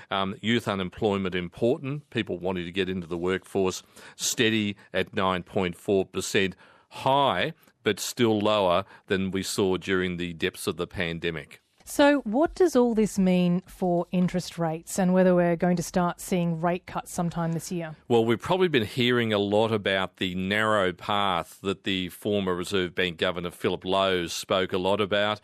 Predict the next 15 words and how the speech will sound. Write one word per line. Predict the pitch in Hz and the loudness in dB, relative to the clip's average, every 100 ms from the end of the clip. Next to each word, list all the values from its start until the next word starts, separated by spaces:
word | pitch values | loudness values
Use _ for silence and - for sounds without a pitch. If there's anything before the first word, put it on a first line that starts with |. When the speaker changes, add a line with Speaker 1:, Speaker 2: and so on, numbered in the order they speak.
| - - | -14 -12
Speaker 1:
His | - 98 | -6 -4
successor, | - 92 - 113 101 113 107 104 | -4 -6 0 0 2 0 0 -2
Michelle | 98 98 - 98 90 | -4 -2 0 0 0
Bullock, | 85 127 135 127 | 0 2 2 2
also | 113 120 131 95 | 0 2 0 2
uses | 92 95 101 95 92 90 | 0 -2 -2 -4 -4 -2
that, | 92 85 - | -2 -2 0
uh, | 92 87 - - - | 0 0 -4 -18 -6
uh, | 95 90 | -2 0
Reserve | 95 90 98 90 | -2 0 0 0
Bank | 98 92 90 | -2 -2 -2
jargon. | 98 95 98 98 104 | -2 0 0 -2 -6
This | 113 | -4
basically | - 95 95 - 95 92 | 0 0 -2 -4 -4 -2
means | 92 92 | -2 -2